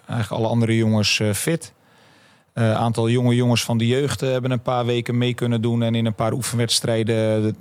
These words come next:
eraan mogen ruiken. Die hebben zichzelf goed laten zien. Dus wat dat er gaat, eh, ja, positief. Aantal goede dingen gezien in oefenwedstrijden. Met name bij, eh, Hannover uit.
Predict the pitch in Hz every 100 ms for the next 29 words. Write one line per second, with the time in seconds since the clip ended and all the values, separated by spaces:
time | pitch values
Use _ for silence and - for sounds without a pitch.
0 | 117 117 110 113 110 110 113 117 113 117
1 | 117 110 107 - 113 110 - 120 117 107
2 | 113 110 156 - _ _ _ _ - -
3 | - - _ - 123 113 - 131 101 107
4 | 101 - 101 98 98 98 90 _ _ _
5 | _ _ _ _ _ 269 107 - 101 -
6 | 147 139 123 113 - 120 113 123 127 120
7 | 120 123 123 117 123 117 - - 113 110
8 | 110 107 - _ 117 110 107 104 104 101
9 | 101 101 101 101 107 110 135 113 120 113
10 | 113